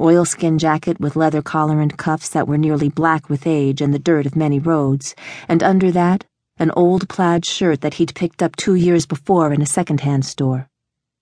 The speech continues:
He had on a white t-shirt, fruit of the loom, the only item of clothing he ever bought new,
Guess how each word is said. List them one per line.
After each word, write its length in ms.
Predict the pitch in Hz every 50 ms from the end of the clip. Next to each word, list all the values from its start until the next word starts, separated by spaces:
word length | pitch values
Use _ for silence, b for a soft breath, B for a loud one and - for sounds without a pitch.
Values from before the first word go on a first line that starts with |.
| _ _ _ _ _ _ _
He 120 | - - 160
had 240 | 156 180 175 170
on 120 | 165 160 156
a 60 | 151
white 320 | 147 156 156 175 190 -
t-shirt, 540 | - - 214 196 180 - - 147 127 - - _ _ b b b b b
fruit 260 | - - 208 196 185
of 80 | 180
the 100 | 180 185
loom, 440 | 180 180 202 190 160 143 139 135 135 _ _ _ _ _ _ _ _ _ _ _ _ _
the 140 | - 202 185
only 320 | - 196 208 220 233 233 220
item 320 | 202 196 196 208 202 196
of 100 | 185 -
clothing 380 | - - 185 180 165 175 175 156
he 180 | 165 175 170
ever 200 | 175 175 175 185
bought 260 | 170 175 170 165 -
new, 400 | - 185 175 160 139 127 131 -